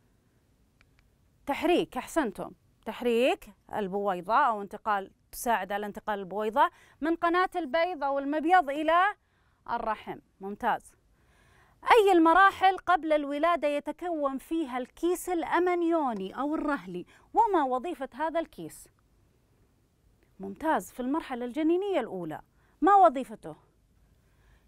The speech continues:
يتكون خلال المرحلة الجنينية الأولى، وظيفته يعمل كوسادة أو دعامة للجنين، ويوفر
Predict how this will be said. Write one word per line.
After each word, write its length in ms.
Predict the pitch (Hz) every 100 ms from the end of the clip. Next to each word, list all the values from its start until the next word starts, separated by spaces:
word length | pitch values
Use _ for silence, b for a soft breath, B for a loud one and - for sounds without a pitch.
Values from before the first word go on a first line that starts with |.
| _
يتكون 540 | 220 226 269 370 339 339
خلال 320 | 320 320 311
المرحلة 340 | 302 302 302
الجنينية 540 | 285 285 285 294 339 339
الأولى، 420 | 196 190 190 226 _ _ _ _ _ _
وظيفته 580 | 208 220 277 - 339 403
يعمل 460 | 269 240 247 311 392 _ _
كوسادة 720 | 233 202 220 220 202 196 320 - _ _ -
أو 140 | 196
دعامة 460 | 196 220 247 302 349
للجنين، 560 | 370 320 381 370 208 - b b -
ويوفر 1000 | 226 285 294 339 480 - - 359 427